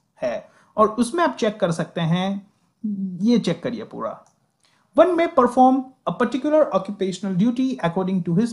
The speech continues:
position in the social order, but if by executing his duty one does not come to the point of Krishna consciousness, all his activities are in vain।" यानी कि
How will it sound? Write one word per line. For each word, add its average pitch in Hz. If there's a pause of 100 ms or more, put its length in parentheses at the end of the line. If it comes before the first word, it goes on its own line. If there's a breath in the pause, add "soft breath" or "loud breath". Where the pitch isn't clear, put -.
(120)
position 151 (320)
in 269
the 302 (120)
social 185 (120)
order, 135 (460)
but 254 (180)
if 359
by 202
executing 262
his 208 (140)
duty 170 (340 soft breath)
one 262
does 254
not 339 (160)
come 269
to 254
the 226 (100)
point 190
of 180 (140)
Krishna 165
consciousness, 233 (500)
all 302
his 349
activities 170 (340)
are 160
in 160
vain।" 131 (460)
यानी 262
कि 294